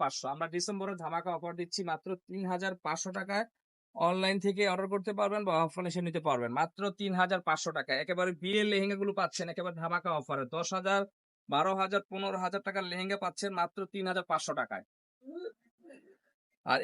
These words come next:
এইগুলো নেওয়ার প্রসেস হচ্ছে আপনি যে লেহেঙ্গাটা নেবেন, এই লেহেঙ্গাটা আমাদের ইমো বা WhatsApp নাম্বার স্ক্রিনশট পাঠাবেন, something কিছু অ্যাডভান্স করবেন, ঢাকা বা ঢাকার বাইরে যে কোনো প্রান্তে হোম ডেলিভারি নিতে পারবেন। আর আমাদের শোরুম আছে, ঠিকানা হচ্ছে ঢাকা গুলিস্তান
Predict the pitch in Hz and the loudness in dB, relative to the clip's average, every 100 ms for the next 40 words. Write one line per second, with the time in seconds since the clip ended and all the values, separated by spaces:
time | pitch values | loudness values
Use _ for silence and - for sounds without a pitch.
0 | 185 202 208 214 208 185 185 185 190 196 | 4 4 4 4 4 4 4 2 0 -4
1 | 196 196 208 202 180 175 165 185 190 190 | -2 0 2 4 4 2 2 2 2 2
2 | 190 190 180 180 170 170 170 175 180 190 | 0 -2 0 2 2 2 2 0 0 0
3 | 170 170 175 175 175 160 156 180 175 170 | 0 -2 -4 0 2 2 0 -2 0 0
4 | 170 160 190 190 196 190 190 190 202 170 | 0 -2 -4 -2 -2 -2 -2 -2 -2 -2
5 | 160 170 165 170 165 180 180 190 185 196 | -4 -6 -2 -2 0 0 0 -2 -2 -4
6 | 165 143 156 165 147 165 160 160 190 190 | -2 -2 -2 -2 -2 -2 -4 -4 -4 -8
7 | 202 202 185 185 180 170 160 156 151 147 | -6 -8 -4 -2 -2 -4 -4 -6 -10 -10
8 | 135 127 117 110 104 110 135 143 156 170 | -10 -4 -4 -4 -6 -4 -4 -4 -4 -2
9 | 175 175 175 175 185 180 180 175 156 175 | -2 -4 -6 -4 -2 0 -2 -4 -2 -2
10 | 175 175 190 | -2 -2 -2